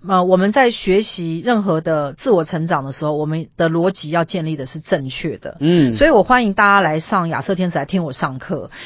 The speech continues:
Speaker 1: 因为我觉得其实每个月啊的课程费用真的超级低。
Speaker 2: 超级低。
Speaker 1: 我们好像才几百块，
Speaker 2: 嗯。
Speaker 1: 跟魔法产品比起来，那简直是天差地别的价钱。
Speaker 2: 对，所以
Speaker 1: 但是我要跟大家讲，就是说，为什么你一定要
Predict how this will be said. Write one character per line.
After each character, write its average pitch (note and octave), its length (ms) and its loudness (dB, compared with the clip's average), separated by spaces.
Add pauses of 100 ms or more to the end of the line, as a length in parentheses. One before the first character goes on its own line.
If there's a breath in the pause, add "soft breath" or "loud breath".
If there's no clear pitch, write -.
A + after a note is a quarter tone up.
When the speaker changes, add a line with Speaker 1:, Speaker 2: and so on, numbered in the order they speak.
(100)
Speaker 1:
因 C4+ 100 -4
为 E4 80 6
我 C4 160 8
觉 F#3+ 160 0
得 F#3 140 2
其 G3+ 180 -4
实 A3 120 -2
每 F#3 140 0
个 D#3 80 -4
月 G3 200 2
啊 D3 160 0
的 D3+ 120 -4
课 G3+ 220 0
程 D3+ 240 -4
费 G#3 140 2
用 E3+ 120 0
真 F3+ 120 -2
的 E3 60 -2
超 D#3+ 180 0
级 B2+ 160 -10
低。 B2+ 360 -14
Speaker 2:
超 D#3+ 160 -2
级 D3+ 120 -2
低。 A#2+ 340 -8
Speaker 1:
我 F#3+ 80 -4
们 A3 100 2
好 G3 100 4
像 G#3+ 100 2
才 F3+ 320 2
几 F#3 320 -10
百 C#3 160 0
块， D#3 220 0
Speaker 2:
嗯。 B2+ 60 -12
Speaker 1:
跟 D#4+ 160 2
魔 A#3+ 200 2
法 G3 160 4
产 G3+ 180 -2
品 F#3+ 160 -4
比 F3+ 80 -8
起 F3 100 -12
来， D#3+ 140 -6
那 G#3 80 -8
简 F3 160 -8
直 D#3 80 -8
是 F3+ 160 -8
天 F#3 300 -4
差 F3 180 0
地 F3 180 -6
别 C#3+ 140 -10
的 C#3 120 -10
价 B2+ 260 -6
钱。 - 180 -10
Speaker 2:
对， - 200 8
所 - 120 6
以 G#4+ 80 10
Speaker 1:
但 - 80 0
是 D#4 260 0
我 G3 60 4
要 A#3 80 6
跟 C4+ 160 -2
大 B3+ 100 4
家 B3+ 80 6
讲， D#3 240 -6
就 G3 100 -2
是 G3+ 40 -2
说， F3 400 -2
为 F4 100 0
什 D4 120 -4
么 F#3 260 -2
你 E3+ 220 -6
一 F#3+ 100 -8
定 B3 100 -6
要 G#3+ 280 -2